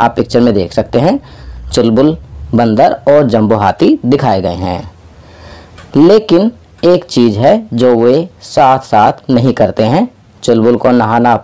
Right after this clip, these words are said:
पसंद नहीं है। एक दिन चुलबुल और जंबो जंगल में घूम रहे थे। उन्होंने एक तालाब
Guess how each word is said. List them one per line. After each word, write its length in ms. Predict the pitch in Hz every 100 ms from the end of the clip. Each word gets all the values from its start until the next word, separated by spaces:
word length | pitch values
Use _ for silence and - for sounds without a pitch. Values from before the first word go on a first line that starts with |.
| -
पसंद 300 | 104 117 117
नहीं 240 | 131 143
है। 180 | 156 262 285 - - - -
एक 220 | 170 151
दिन 140 | 175 190
चुलबुल 440 | 147 120 123 143 123
और 60 |
जंबो 400 | 113 110 101 139 208
जंगल 400 | 123 123 120 107
में 200 | 117 151
घूम 280 | 127 147 127
रहे 240 | 101 101
थे। 220 | - - - _ - - 123
उन्होंने 320 | 123 127 147
एक 340 | - 131 139 -
तालाब 400 | 107 110 117